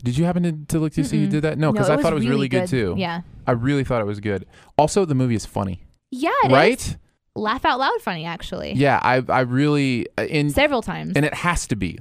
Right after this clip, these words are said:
Speaker 1: Like, when you make a movie like this, where there's a lot of drama and a lot of stories, if you don't have that occasional humor, then it can begin to feel really just burdensome.
Speaker 2: Yeah.
Speaker 1: You know, but there's a lot of humor in this, and a lot of the resolutions to the stories are just very lighthearted and fun, and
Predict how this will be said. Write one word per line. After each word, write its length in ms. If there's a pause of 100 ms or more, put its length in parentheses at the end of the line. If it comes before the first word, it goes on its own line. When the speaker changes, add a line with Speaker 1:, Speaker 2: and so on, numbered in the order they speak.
Speaker 1:
Like, 200
when 160
you 160
make 180
a 80
movie 320
like 240
this, 420
where 460
there's 300
a 40
lot 220
of 100
drama 280
and 100
a 20
lot 200
of 60
stories, 460 (160)
if 160
you 140
don't 160
have 320
that 140
occasional 480
humor, 580 (420)
then 160
it 120
can 120
begin 280
to 100
feel 260
really 600
just 880 (160)
burdensome. 920
Speaker 2:
Yeah. 300
Speaker 1:
You 160
know, 260
but 200
there's 240
a 60
lot 440
of 80
humor 340
in 120
this, 280
and 100
a 40
lot 200
of 60
the 80
resolutions 640
to 60
the 80
stories 680
are 400
just 260
very 340
lighthearted 720
and 140
fun, 600
and 500